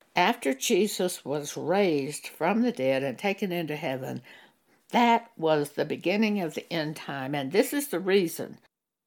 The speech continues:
that so often you will read, "I come soon," and yet it's been two thousand years. Well, a day in the sight of the Lord is as a thousand years, and a thousand years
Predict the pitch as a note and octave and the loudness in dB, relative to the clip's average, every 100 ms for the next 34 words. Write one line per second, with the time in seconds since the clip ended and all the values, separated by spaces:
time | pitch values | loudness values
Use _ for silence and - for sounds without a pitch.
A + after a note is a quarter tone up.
0 | _ _ F3 - - A3+ G3+ - A3+ D#4 | _ _ -4 -2 0 2 2 2 0 0
1 | - D3 D3+ D#3 G#3 G3 F3 D#3+ F#3 B3+ | -2 -4 -2 -2 -2 0 -2 0 2 2
2 | E3 D#3+ F#3 - G#3+ G#3 - C#4+ D#4+ D#3+ | 2 -2 -4 0 0 2 0 2 2 0
3 | C3 D#3+ F3 F3+ E3 - G#3+ G3 F#3 - | -2 -2 0 0 0 0 2 2 0 0
4 | A3 A3+ A3 G#3+ - G#3+ G#3+ D4+ D4+ E3+ | 0 0 -2 -2 -2 0 0 0 -2 -4
5 | - - - - _ _ _ _ _ _ | -8 -12 -12 -18 _ _ _ _ _ _
6 | _ _ _ _ _ _ _ _ _ _ | _ _ _ _ _ _ _ _ _ _
7 | A3+ G#3 G3 G#3 - - F#3 F#3+ A3 B3+ | 2 4 4 2 0 -2 -2 2 2 4
8 | G#3+ D#3 D#3 - G#3 F#3 E3 D#3 E3+ A3+ | 2 -2 -6 -2 -2 0 -2 -2 0 0
9 | G#3+ G3 D#3+ F3+ F3 F3 E3+ F3 G3+ G3 | 0 -2 -4 -2 -2 -2 -6 -2 -2 -2
10 | F#3 E3+ F3 G#3 F#3+ F#3 G#3 E3 F3 - | -4 -4 -2 -2 0 0 -2 -4 -4 -2
11 | F3+ F3+ F3+ F#3 F3+ F#3 E3 F3 - | -2 -2 -4 -6 -4 -2 0 -2 -4